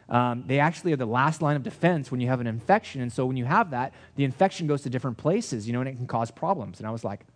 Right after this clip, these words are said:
"Huh, never heard that when I was having surgery on it," you know? So each part does have its function, you know? Okay,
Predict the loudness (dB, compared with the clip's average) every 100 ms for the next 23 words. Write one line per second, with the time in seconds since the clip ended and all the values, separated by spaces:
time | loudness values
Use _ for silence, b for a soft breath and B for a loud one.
0 | _ -18 -4 0 0 -4 b b b b
1 | -14 -2 2 4 4 4 2 0 2 2
2 | 4 4 2 0 0 0 0 -4 -4 -4
3 | -4 -2 0 0 -2 B B -2 -2 0
4 | -2 -4 -4 2 2 2 0 2 2 2
5 | 0 0 -2 -2 -2 0 -4 -8 -6 -2
6 | -2 -2 -6 b b b b b b _
7 | 2 2 2